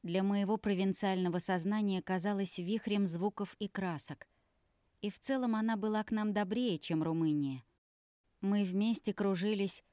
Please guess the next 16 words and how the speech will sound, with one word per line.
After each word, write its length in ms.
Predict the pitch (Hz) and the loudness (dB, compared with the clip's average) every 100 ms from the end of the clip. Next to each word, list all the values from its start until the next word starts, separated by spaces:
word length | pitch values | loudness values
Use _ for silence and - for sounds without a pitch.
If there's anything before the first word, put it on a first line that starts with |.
| _ _ | _ _
в 60 | - | -4
сияющей 640 | - 196 196 196 185 202 180 | 0 0 2 0 0 0 2
новизне 540 | 175 180 170 190 196 | 2 2 0 0 0
тысяча 500 | - 190 - 175 180 | -2 -2 -2 -2 -4
четыреста 560 | - 165 175 180 - 175 | -4 -4 -2 -2 -2 -4
пятьдесят 600 | 175 143 160 165 175 - | -4 -4 -4 -2 -4 -4
второго 420 | 175 170 170 170 | -2 -2 0 -2
года, 420 | 170 185 143 131 - _ _ _ _ - | -2 -2 -2 -6 -12 _ _ _ _ -10
одна 340 | 156 151 170 175 | -4 2 2 2
из 120 | 156 | 2
немногих 580 | 185 185 180 165 165 139 | 2 2 0 0 -2 -2
дат, 320 | 175 202 - _ _ _ | -4 -4 -12 _ _ _
которые 400 | 190 - 214 208 | -6 -2 0 0
я 160 | 190 180 | 0 0
помню 400 | 190 185 180 175 | 0 0 2 0
отчетливо. 720 | - - 160 - 143 135 | -2 -6 -6 -4 -6 -6